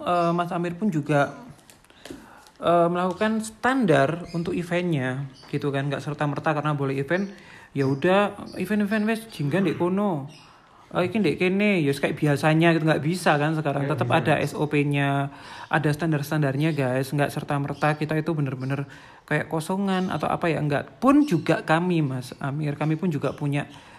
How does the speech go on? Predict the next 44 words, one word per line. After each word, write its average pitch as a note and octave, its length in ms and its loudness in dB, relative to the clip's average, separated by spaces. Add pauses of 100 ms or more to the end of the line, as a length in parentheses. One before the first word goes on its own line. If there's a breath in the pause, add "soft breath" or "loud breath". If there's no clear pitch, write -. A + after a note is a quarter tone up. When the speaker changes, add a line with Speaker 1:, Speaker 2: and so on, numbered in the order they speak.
Speaker 1:
standar D3+ 420 2
sendiri C3+ 800 0
saat C#3 320 -2
nanti C#3 240 -6
kita, D3 320 0
apa D3 240 0
namanya, D3 400 0 (400 loud breath)
"Mas D3 80 -6
Amir, E3+ 240 0
panggungnya C3+ 500 -2
nanti D3 380 -4
ukurannya C#3+ 400 -4
sekian D3 320 -4
ya. B2+ 560 -2 (640 loud breath)
Mas D3 80 -6
Amir," E3 320 0
eh, C#3 320 -2 (440)
ya C3+ 80 -6
nggak - 160 -8
sih, B2+ 80 -8
berarti C#3+ 240 -6
banyak C#3 160 -2
hal C#3+ 160 -2
yang D3 80 0
mana D#3 160 2
dari C3+ 80 2
kita C#3 160 -4
sendiri, C3+ 480 -2
kayak C3+ 240 -2
misalnya C#3+ 400 -2 (320 loud breath)
dari C#3+ 240 0
kita D3+ 160 -4
sendiri C#3 320 0
pun F3 240 0
juga C3+ 400 -2 (160)
di C3+ 560 0
deket C#3 240 -6
situ C#3+ 240 -4
juga C#3+ 160 -6
ada C3 80 -4
hand C3+ 160 -6
sanitizer C3 400 -8
juga. C3+ 560 -4
Speaker 2:
Betul. B2+ 240 -12